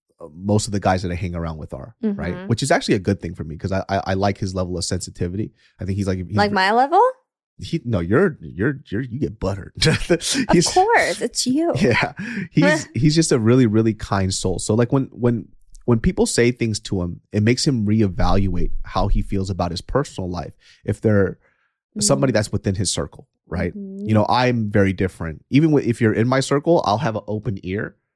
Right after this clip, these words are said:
Speaker 1: and I'll listen. But if you say something negative about the way that I live, it won't wreck me. It'll just be like, "I shut the fuck up. Like, I'll do what I do." But none of, nobody really does that in my
Speaker 2: Yeah,
Speaker 1: life.
Speaker 2: I was gonna say, you don't
Speaker 1: And
Speaker 2: really have that kind of
Speaker 1: Yeah, because I don't have
Speaker 2: people.
Speaker 1: idiots in my life, you know?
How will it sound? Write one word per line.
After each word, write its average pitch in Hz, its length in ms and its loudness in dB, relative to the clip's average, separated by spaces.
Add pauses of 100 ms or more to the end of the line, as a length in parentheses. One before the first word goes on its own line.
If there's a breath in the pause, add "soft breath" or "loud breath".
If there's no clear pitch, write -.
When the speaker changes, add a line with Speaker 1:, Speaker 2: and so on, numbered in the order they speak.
(260)
Speaker 1:
and 107 120 -2
I'll 95 100 0
listen. 110 320 -2
But 95 160 -2
if 95 120 -6
you 110 80 0
say 113 200 2
something 104 460 -6
negative 98 380 -2
about 92 260 -2
the 101 60 -6
way 92 160 -2
that 90 160 -6
I 85 80 -8
live, 92 380 -6 (120)
it 90 120 -10
won't 104 280 -6 (640)
wreck 92 300 -8
me. 82 200 -12 (220)
It'll 95 200 -6
just 95 160 -10
be 95 80 -6
like, 82 180 -8 (180)
"I 98 280 -6 (340)
shut - 240 -4
the - 80 -12
fuck 95 220 -6
up. - 180 -12 (140)
Like, 82 160 -8
I'll 92 100 -6
do 92 140 -6
what 85 100 -8
I 87 100 -2
do." 78 140 -12
But 110 140 0
none 180 160 2
of, 143 100 -2
nobody 208 280 2
really 160 200 0
does 104 220 2
that 92 100 0
in 87 60 -6
my 87 80 -4
Speaker 2:
Yeah, 330 180 2
Speaker 1:
life. 311 120 2
Speaker 2:
I 214 40 2
was 220 100 -4
gonna 294 220 2
say, 240 300 2
you - 80 0
don't 254 80 4
Speaker 1:
And 359 100 2
Speaker 2:
really 392 240 4
have 247 220 2
that 214 160 2
kind 185 180 -2
of 247 60 6
Speaker 1:
Yeah, 110 80 4
because 107 300 2
I 117 60 6
don't 123 100 2
have 117 200 4
Speaker 2:
people. - 60 2
Speaker 1:
idiots 139 260 2
in 92 80 -4
my 82 80 -4
life, 71 320 -8
you 120 100 2
know? 107 220 2